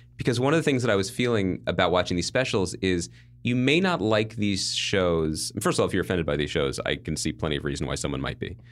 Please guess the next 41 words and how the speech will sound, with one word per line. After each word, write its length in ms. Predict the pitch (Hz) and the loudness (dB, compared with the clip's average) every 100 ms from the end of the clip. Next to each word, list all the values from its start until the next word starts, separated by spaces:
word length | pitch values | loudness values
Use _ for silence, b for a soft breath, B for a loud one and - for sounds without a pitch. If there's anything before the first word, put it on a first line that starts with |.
| B B B B - | B B B B -8
But 100 | - | -4
the 60 | 110 | 0
second 320 | 113 180 156 | 0 2 2
comment 320 | 131 98 95 | 0 2 2
would 120 | 90 85 | 0 2
be, 340 | 87 85 - - - - - | 2 2 0 -8 -20 -20 -2
if 200 | 110 113 | -2 0
you, 400 | 120 113 113 113 113 - - - - | 0 2 0 -4 -12 -20 -20 -8 -2
if 160 | 107 | 0
you 200 | 120 107 117 - - | 0 -2 -6 -16 0
don't 300 | 156 185 - | 2 2 2
like 240 | 90 82 | 0 0
these 160 | - 71 | -2 -2
shows 760 | - 73 71 76 73 - - - | -2 -4 -4 -6 -6 -8 -8 -8
just 160 | - | -6
'cause 120 | 95 | -2
you 80 | 95 | 0
didn't, 340 | 90 87 69 - | 0 0 -4 -6
or 120 | 82 | -6
for, 160 | - 92 | -2 0
or 40 | |
for 120 | 92 | 2
whatever 300 | 101 147 127 | 4 4 4
reason, 360 | 76 - 57 - b b b b - | 0 -2 -6 -8 b b b b -6
it 100 | - | 0
might 200 | 131 165 | 2 2
be 80 | 190 | 0
because 320 | 160 147 135 | 0 0 2
you're 160 | 127 120 | 2 2
a 60 | 113 | 2
fan 480 | 117 113 107 107 - | 0 2 2 2 2
of 300 | 92 90 85 | 2 4 2
things 220 | - 98 | 2 0
that 80 | 95 | 2
are 60 | 85 | 0
funny 400 | - 104 101 98 | 2 2 2 2
and 100 | 85 | 2
you're 100 | 87 | 0
a 40 | |
fan 240 | - 95 90 | 2 2 2
of 140 | 85 | 0